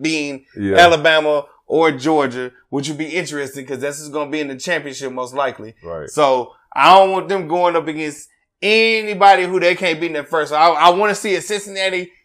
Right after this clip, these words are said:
Speaker 1: championship appearance. <laughs>
Speaker 2: Man.
Speaker 1: Uh,
Speaker 2: All right, we'll, yeah, we'll, we'll see. I, I'm excited to see what Cincinnati has, has to offer if they, uh, if, if they play again. I'm pretty sure they're gonna play again on E S P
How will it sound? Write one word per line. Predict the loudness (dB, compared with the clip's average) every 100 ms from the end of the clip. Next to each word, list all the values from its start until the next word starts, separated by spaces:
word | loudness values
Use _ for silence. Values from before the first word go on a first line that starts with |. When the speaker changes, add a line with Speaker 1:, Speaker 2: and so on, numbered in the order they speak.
| -12
Speaker 1:
championship | -2 0 0 -8 -6 -4 -4 -6 _ _ _ _ _ _ _ _ _ _ _ _ _ _ _ _ _ -16
appearance. | -14 -12 -14 -16 -20 -12 -10 -10
<laughs> | -4
Speaker 2:
Man. | -4 -4 -8 -10 -12 -14 -16 -2
Speaker 1:
Uh, |
Speaker 2:
All | 6 8 8
right, | 8 6 4
we'll, | 0 0 -2 0
yeah, | 4 6 4 2
we'll, | 0 0 0
we'll | 0 0 -2
see. | -4 -2 -2 0
I, | 2 2 0 0 0
I'm | 0
excited | -4 0 0 0
to | -4
see | -4
what | -4 -6
Cincinnati | -10 -6 -2 0 0
has, | 0 0 -2 -2
has | 0 0
to | 0
offer | 4 2 2
if | -6 -4
they, | -2 -2 -4 _ _ _ _ _
uh, | 0 2 2 0
if, | -6 -6 _ _ _ _ _ _ -8
if | -6
they | -2 -2
play | -2 -2 0
again. | 0 -2 -2
I'm | -2
pretty | -2 -4
sure | -2 -2
they're | 0
gonna | -4
play | -2 -4 -2
again | -6 -8
on | -6
E | -6 -6
S |
P | -6